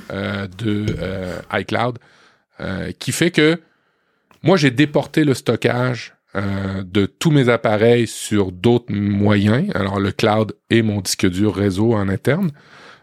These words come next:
Euh, mais si j'avais juste ça comme Audrey, je vous conseillerais effectivement beaucoup plus de stockage,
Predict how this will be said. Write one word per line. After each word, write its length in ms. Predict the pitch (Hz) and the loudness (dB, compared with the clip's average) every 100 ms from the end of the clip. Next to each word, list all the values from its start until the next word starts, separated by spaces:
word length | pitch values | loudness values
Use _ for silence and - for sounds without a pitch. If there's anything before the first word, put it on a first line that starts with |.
| - | -2
Euh, 340 | 101 104 104 104 - | 2 2 2 -2 0
mais 160 | 117 | 0
si 180 | 113 - | 0 0
j'avais 260 | 143 131 127 | 0 2 2
juste 320 | 120 143 - | 2 0 -2
ça 320 | - 135 143 | -2 0 2
comme 220 | 143 117 | 0 0
Audrey, 420 | 110 113 113 147 - _ _ _ _ | 2 4 4 2 -2 _ _ _ _
je 140 | 107 107 | -8 0
vous 140 | 131 | 2
conseillerais 580 | 143 139 - 120 110 120 | 4 2 2 2 4 4
effectivement 680 | 123 120 - 104 101 113 117 | 2 -2 -2 -2 2 2 0
beaucoup 340 | 95 110 - | -2 -6 -8
plus 240 | 117 131 110 | -2 -2 0
de 80 | |
stockage, 680 | 107 - 107 - 113 127 120 | -2 0 0 2 0 0 -2